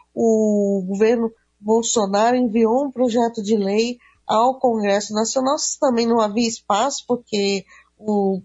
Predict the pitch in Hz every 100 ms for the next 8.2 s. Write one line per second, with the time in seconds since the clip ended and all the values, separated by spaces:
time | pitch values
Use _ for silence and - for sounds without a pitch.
0 | _ 208 196 190 190 190 208 214 185 185
1 | 185 190 220 - 190 190 190 202 214 -
2 | 208 196 208 - _ 190 185 180 - 254
3 | _ - 190 185 185 180 202 202 208 -
4 | 185 185 202 247 262 220 202 - 190 190
5 | 196 196 202 185 180 180 175 - 196 _
6 | - 202 190 190 196 185 202 185 180 180
7 | 180 _ _ _ - 202 185 196 208 202
8 | 202 180